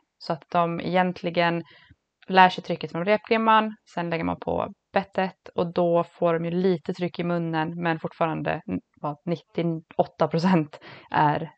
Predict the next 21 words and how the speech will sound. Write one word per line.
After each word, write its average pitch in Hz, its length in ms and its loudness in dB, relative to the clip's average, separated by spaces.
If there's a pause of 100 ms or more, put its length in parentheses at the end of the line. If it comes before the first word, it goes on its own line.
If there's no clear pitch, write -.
(100)
repgrimman 165 640 0
och 156 80 -4
sen 156 120 -8
så 156 80 -4
kommer 156 240 -4
det 156 60 -6
lite 160 240 -6
tryck - 180 -12
i - 40 -8
munnen. - 260 -10 (680)
Och 175 120 4
sen 165 240 2
från 175 220 -2
det 226 280 6
går 208 200 0
jag 185 140 6
över 170 220 2 (140)
till 160 560 -2
multibridal 190 680 0 (220)
med 175 380 -2 (100)
clipsen. 233 380 -4